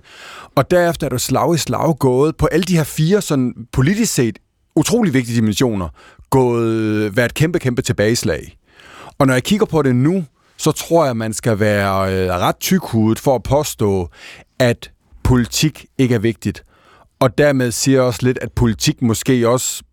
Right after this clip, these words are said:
er lidt vigtigere end det, jeg gør lige nu, fordi nu er det nogle af de lidt mere basale ting. Jeg føler, der er det der, øh, det der engelske udtryk, øh,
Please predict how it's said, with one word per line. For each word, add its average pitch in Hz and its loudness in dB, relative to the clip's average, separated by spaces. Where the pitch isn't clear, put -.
er 143 4
lidt 131 2
vigtigere 120 0
end 107 -2
det, 143 4
jeg 135 2
gør 131 2
lige 139 -2
nu, 151 2
fordi 131 -2
nu 139 2
er 151 -4
det 156 0
nogle 147 0
af 151 -2
de 120 -10
lidt 127 -2
mere 151 2
basale 165 0
ting. 127 -2
Jeg 147 2
føler, 165 0
der 127 4
er 127 4
det 123 -2
der, 120 2
øh, 107 0
det 117 -2
der 117 2
engelske 120 -2
udtryk, 120 0
øh, 98 2